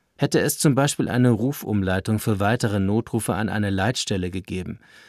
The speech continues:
hätte Willi Viorel Paun der Polizei in Hanau also zum Beispiel das Aussehen des Täters, Fahrzeug, Fahrtrichtung und Nummernschild durchgeben können,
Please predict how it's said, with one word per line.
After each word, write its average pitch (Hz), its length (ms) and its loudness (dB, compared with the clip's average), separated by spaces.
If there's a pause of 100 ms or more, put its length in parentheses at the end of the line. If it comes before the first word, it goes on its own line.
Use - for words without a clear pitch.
(160)
hätte 117 240 0
Willi 135 260 2
Viorel 127 360 2
Paun 127 380 2
der 127 120 2
Polizei 120 640 0
in 107 280 -2
Hanau 127 360 4
also 110 240 0
zum 113 200 -2
Beispiel 117 380 0
das 110 220 -2
Aussehen 120 520 0
des 107 220 -4
Täters, 127 600 -2
Fahrzeug, 117 600 0
Fahrtrichtung 117 640 0
und 98 200 -2
Nummernschild 123 540 2
durchgeben 98 560 -2
können, 107 400 -2